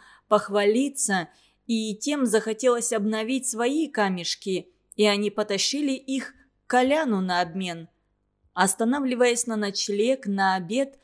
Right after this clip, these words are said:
Колян обязательно заводил разговор, что собирает камни для науки, и показывал, как богата ими Лапландия. И ему несли новые,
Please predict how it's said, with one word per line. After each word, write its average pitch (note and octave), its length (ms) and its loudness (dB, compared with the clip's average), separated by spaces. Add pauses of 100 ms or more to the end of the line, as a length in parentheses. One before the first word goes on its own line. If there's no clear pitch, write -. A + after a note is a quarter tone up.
(240)
Колян G#3 480 8
обязательно A3+ 840 0
заводил A3+ 540 -2
разговор, G#3 680 0 (180)
что - 220 0
собирает A#3 600 2
камни A#3+ 340 0
для A3 180 0
науки, A3+ 720 -4 (220)
и B3 120 0
показывал, G3 960 0 (180)
как G3 260 0
богата G3+ 540 2
ими G#3+ 400 -4
Лапландия. F#3 840 -8 (480)
И A#3+ 100 4
ему A#3+ 340 4
несли C#4 480 0
новые, F#3+ 680 0